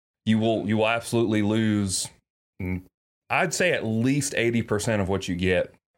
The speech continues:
off of Tren. Tren is absolutely a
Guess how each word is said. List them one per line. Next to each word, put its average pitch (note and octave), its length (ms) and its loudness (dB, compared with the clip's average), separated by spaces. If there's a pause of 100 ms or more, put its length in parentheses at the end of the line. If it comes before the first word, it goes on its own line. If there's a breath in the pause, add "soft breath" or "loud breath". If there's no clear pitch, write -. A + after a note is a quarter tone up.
(120)
off F2+ 240 -2
of - 60 -14
Tren. E2+ 280 -2
Tren D#3+ 280 0
is C#3 140 -2
absolutely B2+ 760 0
a G#2 420 2